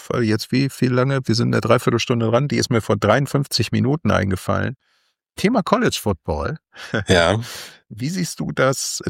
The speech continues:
Speaker 1: Thema N I L? Also sprich, jetzt auch wieder für alle nicht so intensiv im Football bewanderten Menschen, die uns netterweise hören. Im College Football wird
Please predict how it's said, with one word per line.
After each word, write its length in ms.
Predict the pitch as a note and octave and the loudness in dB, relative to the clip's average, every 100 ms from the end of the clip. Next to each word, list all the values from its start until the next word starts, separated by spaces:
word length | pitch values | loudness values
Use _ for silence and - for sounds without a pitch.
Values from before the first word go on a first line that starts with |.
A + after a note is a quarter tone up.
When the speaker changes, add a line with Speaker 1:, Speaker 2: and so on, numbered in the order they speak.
| G#2+ | 0
Speaker 1:
Thema 380 | - C3+ B2+ - | 2 4 4 4
N 200 | B2 B2 | 0 0
I 200 | G#2 A2+ | 2 0
L? 520 | - A2+ G2 F2 D#2 - _ - | 2 2 2 2 -2 -6 _ -18
Also 260 | - F2 F2+ | -6 -4 -2
sprich, 440 | - - B2+ - | 0 2 2 0
jetzt 320 | F#2+ - - - | -2 -2 -2 -2
auch 180 | A2 | 0
wieder 180 | B2+ A#2+ | 2 2
für 360 | - A2 G#2 G#2+ | 2 2 2 2
alle 240 | - G2+ | 0 2
nicht 340 | F#2+ A#2 - - _ - | 2 0 -4 -14 _ 0
so 220 | A#2 A#2+ - | 0 0 0
intensiv 640 | C3 B2 B2 A#2 B2 - | 0 4 4 4 0 0
im 280 | - B2 B2+ - _ _ _ _ | 2 2 2 -2 _ _ _ _
Football 680 | - A#2+ - - A#2+ A#2+ A#2+ - _ _ _ _ _ _ _ _ - - | -2 -2 0 0 2 2 0 -6 _ _ _ _ _ _ _ _ -20 -4
bewanderten 560 | - A2 G#2+ B2+ B2 A2+ | -2 2 4 4 2 2
Menschen, 380 | A2 C3 - C3+ | 2 2 2 0
die 100 | - | 2
uns 280 | B2+ - - | 0 -2 -2
netterweise 640 | A#2 B2+ A#2+ A2+ A#2+ A#2+ | 0 2 2 2 2 0
hören. 420 | A#2+ A#2 B2+ C3+ - _ _ _ | 2 0 0 -4 -6 _ _ _
Im 180 | - A2+ | -4 -2
College 320 | - C#3 C3+ | 2 2 0
Football 480 | - C3 - B2 A#2 | 0 0 2 2 2
wird 160 | A2+ | -2